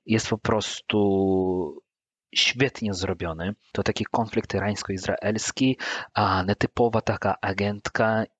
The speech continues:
i misja, od której wiele zależy i oczywiście taka niesamowita końcówka. Bardzo czekam już na drugi sezon, bo naprawdę po prostu jest wykonany też w języku perskim.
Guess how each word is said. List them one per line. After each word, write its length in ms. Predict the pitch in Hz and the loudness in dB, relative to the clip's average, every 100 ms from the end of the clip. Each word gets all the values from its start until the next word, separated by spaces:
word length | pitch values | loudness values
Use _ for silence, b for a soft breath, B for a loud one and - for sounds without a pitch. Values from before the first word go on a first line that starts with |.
| _ _ - | _ _ -6
i 60 | 127 | 0
misja, 560 | 147 - - 120 120 | 2 2 2 4 4
od 180 | 110 - | 2 -4
której 420 | - 156 147 127 107 - 135 | 0 4 4 2 -2 -2 2
wiele 240 | 135 127 | 4 4
zależy 640 | 113 107 95 90 - 92 | 4 2 2 2 2 0
i 200 | 92 104 | -2 -4
oczywiście 600 | 98 - 107 107 135 - 120 | -4 -2 -2 0 0 0 0
taka 440 | 113 - 107 107 B B B B | 0 2 4 2 B B B B
niesamowita 880 | 104 113 - 117 110 107 - 107 104 - _ | 0 2 2 2 0 -2 2 4 4 0 _
końcówka. 640 | - 98 - 98 - - | -4 -4 -2 -4 0 -2
Bardzo 400 | 92 107 123 123 123 _ _ | 0 2 2 0 -4 _ _
czekam 400 | - 110 - 107 | -2 0 2 0
już 340 | 98 101 104 - | -2 0 0 0
na 100 | 92 | -2
drugi 340 | 90 104 101 | -4 -4 -4
sezon, 580 | - 104 98 107 139 175 B B B B - | 0 0 2 4 2 2 B B B B -10
bo 180 | 113 113 | -4 0
naprawdę 380 | 117 - 113 104 | 0 2 2 2
po 120 | 101 | 0
prostu 260 | 101 110 113 | -2 -2 0
jest 180 | - 113 | 0 0
wykonany 540 | 107 107 101 101 98 | 0 0 2 2 2
też 240 | 104 98 | 0 0
w 160 | 92 95 | -4 -6
języku 760 | 98 101 98 104 - 104 98 B B _ | -4 -2 -2 -4 -2 2 2 B B _
perskim. 760 | - 101 - - - 101 110 | -4 -4 -8 -10 -8 -4 -4